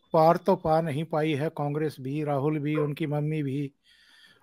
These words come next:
और एक दुष्प्रचार मौत के सौदागर से शुरू हुआ था दो हज़ार सात से, जो तरह-तरह की गालियां अभी भी बकी जा रही हैं एक तरीके से प्राइम मिनिस्टर को, एक ऐसे प्राइम मिनिस्टर को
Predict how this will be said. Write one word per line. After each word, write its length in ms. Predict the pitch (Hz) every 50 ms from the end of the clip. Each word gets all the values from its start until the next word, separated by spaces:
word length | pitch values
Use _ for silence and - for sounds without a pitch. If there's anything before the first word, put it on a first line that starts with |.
| _ -
और 140 | 160 165 180
एक 160 | 190 147 135
दुष्प्रचार 680 | 147 196 202 - - - 202 185 180 - 180 175 202 208
मौत 300 | 202 170 160 170 175 175
के 100 | - 196
सौदागर 440 | 160 - 170 156 147 160 160 160 160
से 160 | 143 - 180
शुरू 260 | 165 - 165 160 170 147
हुआ 220 | 139 151 160 151
था 140 | - - 165
दो 200 | 151 143 156 143
हज़ार 260 | 143 139 147 151 151
सात 280 | 139 - - 151 151 151
से, 300 | - - - - 123 170 _ _ _ _ _ _ _ _ _ _ _ - _ _ _ _ _ _ -
जो 160 | 135 165 208
तरह-तरह 480 | - - 190 175 196 196 - 208 196 190
की 160 | - 240 233
गालियां 680 | 156 151 156 156 160 160 175 180 196 208 214 214 226 - _ _ _ _ _ _ _ -
अभी 320 | 151 147 143 156 196 233
भी 320 | 190 156 127 151 202 226 _ _ _ _ _ _ _ _ _ -
बकी 280 | 139 160 175 175 262 254
जा 160 | 202 180 139
रही 240 | 127 127 127 127 143
हैं 100 | 156 156
एक 100 | 151 147
तरीके 420 | - - 143 127 127 - - 139
से 220 | 123 - - 143 - _ _ _ _ _ _ _ _ _ _ _
प्राइम 240 | - 160 151 156 156
मिनिस्टर 360 | 160 151 151 - - 160 143
को, 140 | 143 - 185
एक 140 | 185 185 185
ऐसे 220 | 180 156 - 208
प्राइम 240 | 202 202 202 196 196
मिनिस्टर 360 | 202 196 190 190 - 202 196
को 300 | 190 - 175 185 226 -